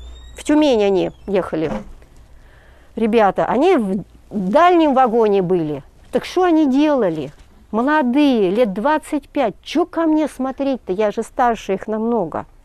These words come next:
Вообще-то. Они вот так ус-, а я в проходе, они вот так вот на меня так смотрят. Один сменяется, у них был график. Вот так. Следующий. Вот подумайте, ш-, почему вы это не делаете, чтоб рядом-то были женщины?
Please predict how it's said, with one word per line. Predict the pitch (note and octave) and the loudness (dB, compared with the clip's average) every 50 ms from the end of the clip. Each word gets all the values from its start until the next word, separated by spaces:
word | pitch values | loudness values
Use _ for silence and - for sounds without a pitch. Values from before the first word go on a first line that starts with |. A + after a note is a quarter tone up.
| - - - _ - - - | -20 -20 -20 _ -20 -20 -18
Вообще-то. | - - - E3+ - - - - - - - - - - - - | -10 -6 -6 -6 -6 -8 -20 -20 -20 -20 -20 -20 -20 -20 -10 -4
Они | A#3 C#4 D#4 F4+ F4 | 0 2 4 4 4
вот | F4 E4 | 2 2
так | - E4 D#4 - | 2 0 0 0
ус-, | - D4+ - - | 0 -2 -2 -2
а | - - | -2 -2
я | D4 F#4 | -2 -2
в | - | -2
проходе, | - E4 E4 - - A#3+ A3+ G#3 F#3+ | 0 -2 -2 0 0 -2 0 0 -2
они | - G#3 B3 | -2 0 -2
вот | A#3+ A#3+ A#3 - | 0 0 -2 -2
так | - E4 E4+ D4 | -4 -4 -4 -4
вот | - A#3 - | -6 -8 -8
на | G#3+ | -6
меня | G#3+ A3+ A#3+ | -6 -6 -6
так | - A#3+ A3+ - | -8 -10 -16 -16
смотрят. | - A3+ G#3 F#3 F#3+ F#3+ - - - - - - - - - - - | -16 -16 -14 -14 -16 -18 -20 -20 -20 -20 -20 -20 -20 -20 -20 -14 -6
Один | C#4 D4 B3 C#4 F4 F4+ E4+ E4 - - _ _ - - - - | -2 -2 0 2 2 0 0 -2 -4 -12 _ _ -20 -20 -20 -10
сменяется, | - - D4 F4+ E4+ D#4 D#4 C4+ B3 A#3+ - C#4 | -2 0 2 4 4 4 4 2 0 0 0 2
у | B3 B3 | 2 4
них | D4 F4+ C#4+ | 4 4 2
был | B3 D#4 D4 B3 | 2 2 2 2
график. | G3 A3 A3+ G#3+ F#3+ F3 - - D#3+ - - - - - _ _ _ _ _ _ - - - - - - - - - - - | 2 2 2 2 0 0 -4 -8 -10 -10 -10 -14 -20 -20 _ _ _ _ _ _ -20 -20 -20 -20 -20 -20 -20 -20 -20 -18 -12
Вот | - A#3+ - | -12 -12 -10
так. | - F#3+ F#3+ - - - - - | -10 -12 -12 -14 -20 -20 -10 -2
Следующий. | - C4 D4 C#4 C4+ B3+ G3+ G#3+ A3 G#3+ G3+ F#3+ - - - G3 F#3+ G3 - - _ - - - - - _ _ _ _ | 0 2 6 6 6 6 4 4 0 0 -2 -6 -8 -10 -8 -8 -8 -8 -10 -20 _ -20 -20 -20 -20 -20 _ _ _ _
Вот | - A3+ | -8 -6
подумайте, | - - E4 E4 C#4 E4+ D4+ C4+ B3+ - - F#3+ | -2 0 2 2 4 4 4 4 2 0 -2 -6
ш-, | - - - - - - - - - | -10 -10 -16 -20 -20 -20 -14 -6 -4
почему | C4+ - - - E4+ F4+ G#4 A4 F4+ | -4 -2 2 4 4 6 6 6 4
вы | D4+ D4+ | 4 2
это | D4 C#4+ - D4 | 2 2 2 2
не | D4 E4 E4 E4 | 4 4 4 4
делаете, | E4 F4 D#4+ A#3+ G#3+ | 4 4 4 4 2
чтоб | - A#3+ A3 | 0 -2 -2
рядом-то | B3 D4+ C4+ A#3 A3 G3 - G3 | -2 -2 -2 -2 -2 -2 -2 -2
были | F#3+ G3+ G3 G#3+ | -2 -2 -2 -2
женщины? | A3 G3+ G#3+ G3 E3+ - - - E3+ E3+ F3 - | -2 -2 -2 -4 -4 -6 -10 -12 -12 -12 -12 -16